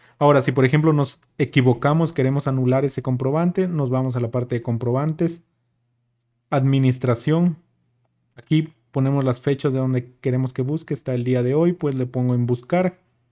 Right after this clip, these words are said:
Y aquí tengo el comprobante ya emitido. Me voy a esta flecha del último y le doy en el botón de anular. Escribo el correo electrónico al cliente donde le llegará la notificación de que se ha anulado ese comprobante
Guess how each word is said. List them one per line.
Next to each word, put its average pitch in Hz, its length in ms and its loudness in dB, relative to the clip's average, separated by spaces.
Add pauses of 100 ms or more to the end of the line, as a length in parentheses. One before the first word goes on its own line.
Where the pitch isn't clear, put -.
(400)
Y 160 80 6
aquí 160 240 4
tengo 156 260 2
el 147 80 2
comprobante 127 720 2
ya 127 300 0
emitido. 117 640 -2
Me 117 160 0
voy 135 180 0
a 139 60 0
esta 135 340 -4
flecha 135 420 -4
del 131 200 0
último 180 580 2 (480)
y 185 120 2
le 180 100 6
doy 165 380 2
en 156 140 0
el 135 120 0
botón 131 360 0
de 139 260 0
anular. 123 640 0 (340)
Escribo 147 340 0
el 147 100 0
correo 143 200 0
electrónico 143 480 0
al 131 100 -4
cliente 147 440 -2
donde 135 200 0
le 123 140 2
llegará 123 500 -2 (200)
la 135 180 4
notificación 127 680 0
de 147 120 0
que 131 160 0
se 135 340 -4
ha 135 280 0
anulado 135 480 2
ese 135 160 -2
comprobante 151 760 0